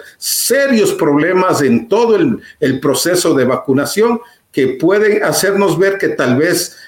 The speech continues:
la inmunización no es lo mismo que estar vacunado. Ya las vacunas no son cien por ciento eficaces y si hubo mal manejo, mucho peor, ¿no? Entonces, habría que analizar un poco más. Yo no tengo este rato una respuesta clara, pero sí sé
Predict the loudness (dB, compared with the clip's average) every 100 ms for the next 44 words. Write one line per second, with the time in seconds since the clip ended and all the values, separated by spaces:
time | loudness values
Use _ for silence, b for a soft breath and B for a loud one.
0 | B -2 2 2 4 2 2 -2 0 0
1 | 2 2 2 2 2 4 2 2 0 0
2 | B B B _ -2 0 0 -2 -6 -2
3 | -2 0 -2 0 0 0 0 0 2 2
4 | 0 0 -2 -2 0 2 2 0 -2 -2
5 | -2 -4 -4 -4 -4 -4 -2 -6 -6 -6
6 | -4 -2 -6 B B B -2 0 2 2
7 | 2 2 0 0 0 0 0 2 2 2
8 | 0 -2 -2 0 0 -2 -4 -8 B B
9 | -4 -2 0 0 2 2 0 0 0 0
10 | 0 0 0 0 0 -2 2 2 2 -2
11 | -8 B B -2 2 2 2 2 2 2
12 | 0 0 0 2 2 2 0 0 -2 0
13 | 0 0 2 4 2 0 0 -2 -4 -2
14 | -2 -2 -6 -4 -2 -2 -2 -4 -4 -4
15 | -4 -2 -2